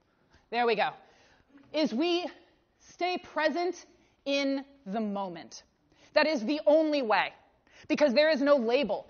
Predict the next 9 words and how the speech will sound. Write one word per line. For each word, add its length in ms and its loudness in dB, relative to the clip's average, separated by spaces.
There 160 0
is 100 -2
no 240 6
outside 920 2
anything 600 -4
that 180 0
can 200 -8
tell 260 -6
us. 240 -14